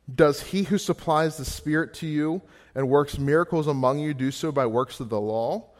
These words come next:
or by hearing with faith? Just as Abraham believed God, and it was counted to him as righteousness." God saved you through faith. God does miracles through you in faith.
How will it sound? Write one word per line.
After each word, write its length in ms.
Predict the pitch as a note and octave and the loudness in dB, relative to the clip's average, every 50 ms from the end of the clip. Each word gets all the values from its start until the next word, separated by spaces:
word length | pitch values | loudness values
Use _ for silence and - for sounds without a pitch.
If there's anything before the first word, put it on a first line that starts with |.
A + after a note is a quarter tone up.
| - _ _ _ _ _ | -20 _ _ _ _ _
or 120 | - B2+ B2 | -8 -6 -4
by 260 | A#2+ B2 A#2+ A#2+ A#2 | -2 0 0 0 -2
hearing 560 | A#2 - - D3 C3+ C3+ B2 A#2+ A#2 A#2 A2 | -4 -6 -4 -2 -2 0 0 -2 -4 -6 -6
with 160 | G2 - - | -10 -12 -12
faith? 480 | - - - A2 F2+ - - - _ _ _ _ _ _ _ _ _ _ _ _ _ _ _ _ _ - | -12 -8 -6 -6 -6 -8 -14 -20 _ _ _ _ _ _ _ _ _ _ _ _ _ _ _ _ _ -4
Just 180 | - C#3 C3+ C3+ | -4 -4 -2 -4
as 160 | B2+ A2+ - | -8 -8 -6
Abraham 480 | - A#2+ B2+ B2+ C3 A#2+ - - G2+ G2 | -6 -6 -4 -4 -6 -8 -10 -14 -16 -14
believed 440 | - A#2 G#2 A2+ B2 B2 A2 - - | -14 -14 -12 -12 -12 -12 -14 -14 -10
God, 400 | A#2 G#2+ G#2 G2 F#2 F#2+ F2+ - - _ _ _ _ _ - - - _ _ - | -10 -8 -8 -6 -8 -10 -12 -16 -20 _ _ _ _ _ -20 -20 -20 _ _ -12
and 120 | - C3 | -10 -10
it 20 | |
was 140 | - B2 - | -10 -10 -14
counted 380 | - - - D3+ C#3 C#3 B2+ - | -14 -12 -8 -8 -6 -6 -6 -8
to 80 | - | -10
him 200 | - A2 B2 A#2 | -10 -8 -8 -6
as 140 | A2+ G#2 G2+ | -8 -8 -10
righteousness." 720 | G#2+ - - - - - - - - - - - - - - - _ _ _ _ _ _ _ _ _ _ _ _ _ _ _ _ _ _ _ _ _ _ _ _ _ - - | -12 -12 -14 -14 -18 -20 -20 -20 -20 -20 -18 -16 -16 -16 -16 -18 _ _ _ _ _ _ _ _ _ _ _ _ _ _ _ _ _ _ _ _ _ _ _ _ _ -6 0
God 240 | D#3+ C#3 C3 B2+ A#2 | 2 2 2 2 -2
saved 600 | - - - - F3 E3+ F#3 G3+ G3+ E3+ D#3 D3 | -6 -6 -4 0 2 4 4 4 2 0 -4 -4
you 340 | C#3+ B2 A#2+ A#2+ B2 D3 - - _ _ _ _ _ _ _ - | -2 -2 -2 -2 -4 -6 -10 -16 _ _ _ _ _ _ _ -10
through 160 | - C3+ B2+ | -8 -8 -8
faith. 440 | - - - C#3 A#2+ A#2+ A#2 - - - - _ _ _ | -6 -4 -2 -2 -2 -2 -4 -8 -14 -20 -20 _ _ _
God 200 | - D#3 B2+ C3 | 0 2 2 2
does 220 | A#2+ C#3 B2+ A2 - | 2 0 -2 -2 -2
miracles 840 | C3+ C3+ C#3+ D#3 F3 F#3 F3 D3 - - B2 G2 F#2 F#2 - - - _ - _ _ - | -2 0 2 4 6 6 6 4 2 -2 -6 -6 -6 -8 -14 -18 -20 _ -20 _ _ -8
through 160 | - A#2+ G#2+ | -6 -6 -6
you 340 | G2+ F#2+ F#2+ F#2+ - - - - - _ _ _ _ - - | -6 -6 -8 -10 -10 -12 -14 -20 -20 _ _ _ _ -14 -12
in 80 | G2+ | -12
faith. 500 | F#2 F2+ - F2+ - F#2+ - - _ - | -12 -10 -12 -12 -12 -12 -16 -20 _ -20